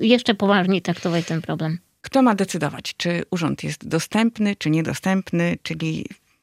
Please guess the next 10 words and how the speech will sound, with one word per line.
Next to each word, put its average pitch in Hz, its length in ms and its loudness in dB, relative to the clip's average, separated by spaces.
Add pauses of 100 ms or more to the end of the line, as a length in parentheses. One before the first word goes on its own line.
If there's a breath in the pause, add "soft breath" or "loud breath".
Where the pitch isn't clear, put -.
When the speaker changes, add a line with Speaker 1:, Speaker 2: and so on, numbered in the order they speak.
(140)
Speaker 2:
certyfikaty? - 680 -2 (920 soft breath)
Speaker 1:
A, 220 160 6
znaczy, 220 240 4
akurat 320 380 4
certyfikacja 254 680 2
nie 233 160 8
dotyczy 190 400 -2
wcale 247 320 2
podmiotów 220 480 2
publicznych, 185 640 -2